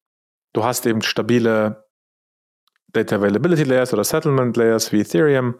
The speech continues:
oder zum Beispiel Celestia im Interchain-Ökosystem und dann hast du eben Execution Environments. Das kann die E V M sein, das kann Cosm Wasm sein, das kann eine andere Umgebung sein, also die,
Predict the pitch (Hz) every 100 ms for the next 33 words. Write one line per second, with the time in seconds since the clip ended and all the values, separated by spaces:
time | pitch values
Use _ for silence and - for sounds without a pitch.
0 | _ - - - - _ - - 107 -
1 | - 110 127 - 123 120 120 107 131 131
2 | 131 113 113 113 110 - 113 107 - _
3 | _ - 107 104 - 104 95 - - 110
4 | - 101 98 98 98 98 - - - _
5 | - 165 147 131 113 110 104 98 98 98
6 | 95 95 - - - - _ 117 - 131
7 | 123 113 - _ - 110 107 104 104 104
8 | 101 98 98 - 120 127 117 135 120 110
9 | 107 110 107 101 104 101 101 98 107 120